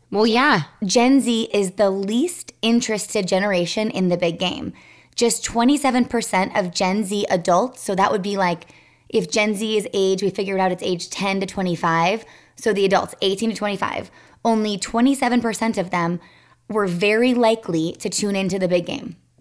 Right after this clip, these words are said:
Speaker 2: last year.
Speaker 1: Wow.
Speaker 2: Twenty-seven percent. I mean, that's compared to forty-three percent of millennials.
Speaker 1: I feel like I have been obsessed with Super Bowl
Speaker 2: Your whole life.
Speaker 1: since I was, like, a teenager.
Speaker 2: Yeah.
Speaker 1: I mean, my grandma also threw huge Super Bowls, and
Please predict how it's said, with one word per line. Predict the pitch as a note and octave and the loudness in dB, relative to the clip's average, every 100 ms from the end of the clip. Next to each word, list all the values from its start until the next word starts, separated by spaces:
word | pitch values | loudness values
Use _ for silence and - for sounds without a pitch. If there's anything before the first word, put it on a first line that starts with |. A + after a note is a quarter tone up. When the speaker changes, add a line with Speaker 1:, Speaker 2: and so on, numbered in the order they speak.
| - | -6
Speaker 2:
last | - - - | -6 -6 -8
year. | - - _ _ _ _ _ _ D#3 | -10 -14 _ _ _ _ _ _ -6
Speaker 1:
Wow. | |
Speaker 2:
Twenty-seven | D#3 D#3+ F#3 F3+ | -2 -2 0 -2
percent. | F#3+ E3+ - - - _ - - - - | -4 -6 -10 -12 -20 _ -20 -20 -10 0
I | |
mean, | A#3+ A#3 - | 2 2 2
that's | A3+ A#3+ - | 2 2 2
compared | C4+ A3 A3+ | 0 2 0
to | A3+ G3 | 0 -4
forty-three | - G#3 G3 G#3+ G#3+ G3+ | -2 0 2 0 -2 -4
percent | F#3 E3 F3 - | -2 -2 -4 -2
of | F3+ E3 | -2 -2
millennials. | F3 F3 E3 - A3 - | -2 -4 -4 -8 -14 -6
Speaker 1:
I | G3 | -6
feel | A3+ E4+ | -2 -2
like | F4 - - | -2 -2 -2
I | F3 G3+ | 0 0
have | A3+ A3 | 0 -2
been | G3+ F#3 - _ _ _ - | -2 -2 -4 _ _ _ -6
obsessed | E3+ - - - G3 - | -6 -6 -4 -2 -2 -2
with | F#3 | -6
Super | - E3+ F3 | -2 -2 -2
Bowl | D#3+ E3 E3 - _ _ - | 0 0 -2 -6 _ _ -8
Speaker 2:
Your | F#3 | -4
whole | F3 | -2
life. | F3+ | 0
Speaker 1:
since | G#3 - - | -2 -4 -4
I | F#3 F#3+ | -2 0
was, | F#3+ F3 | -2 -2
like, | E3+ E3+ | -4 -4
a | |
teenager. | D#3 G#3 C4+ - - - | -4 -2 -2 -2 -6 -6
Speaker 2:
Yeah. | G3+ B3 - _ - - - | -4 -4 -6 _ -20 -20 -6
Speaker 1:
I | A3 | 2
mean, | A3 G#3 | 2 4
my | G#3 | 2
grandma | F#3 F#3+ F#3+ F3+ | 0 -2 0 0
also | B2 D#3 F3 | -2 -4 -8
threw | D#3+ E3+ D#3+ | -10 -8 -10
huge | - D#3 D3+ | -8 -8 -8
Super | - D#3+ | -12 -12
Bowls, | D#3+ D#3+ D#3+ | -8 -8 -8
and | D#3 | -10